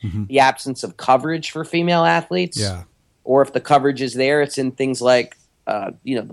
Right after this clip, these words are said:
Speaker 2: the Sports Illustrated swimsuit issue or, uh, Playboy's Women of the Olympics issue, Danica Patrick and Maxim magazine. That's where the coverage exists. Um, or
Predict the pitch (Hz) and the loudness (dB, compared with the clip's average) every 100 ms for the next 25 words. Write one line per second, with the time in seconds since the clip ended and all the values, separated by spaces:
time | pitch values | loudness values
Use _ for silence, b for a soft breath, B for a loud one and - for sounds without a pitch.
0 | - _ - - 135 131 123 - 127 110 | -20 _ -14 0 2 4 2 4 2 4
1 | - 143 135 143 143 135 - 135 135 135 | 4 4 6 4 4 4 4 6 6 6
2 | - 104 110 110 107 - B B - 110 | 4 6 8 10 6 2 B B 4 4
3 | - 131 123 120 123 120 117 131 127 120 | 6 8 8 8 8 6 4 4 4 4
4 | 113 107 135 127 - - 135 - 131 131 | 4 6 4 4 0 2 2 4 4 4
5 | 127 127 120 - - 135 131 - 127 - | 6 4 4 2 0 2 2 2 -2 0
6 | 113 101 110 120 - 117 117 127 139 127 | -4 -2 -2 -2 -4 -8 -2 2 2 0
7 | 123 131 127 123 127 - - b b b | -2 -2 2 4 4 2 -12 b b b
8 | b - 120 117 - 131 120 113 113 117 | b 2 2 2 4 4 4 -2 -6 4
9 | 160 147 - - _ _ _ _ - 131 | 6 6 2 -12 _ _ _ _ 0 4
10 | 135 - - - 139 151 151 151 - | 4 2 -8 -2 6 8 8 4 -2